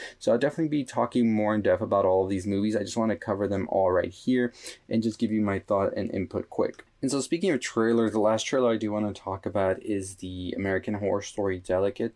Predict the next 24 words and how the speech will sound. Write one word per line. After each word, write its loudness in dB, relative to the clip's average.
trailer. 0
We -2
got -4
the -8
teaser -4
today, 0
and 0
this 0
is 0
the 0
log 2
line -2
for 2
it. -2
An -4
American 0
Horror -2
Story -2
delegate, 0
after -4
multiple -2
failed 2
attempts -4
of 0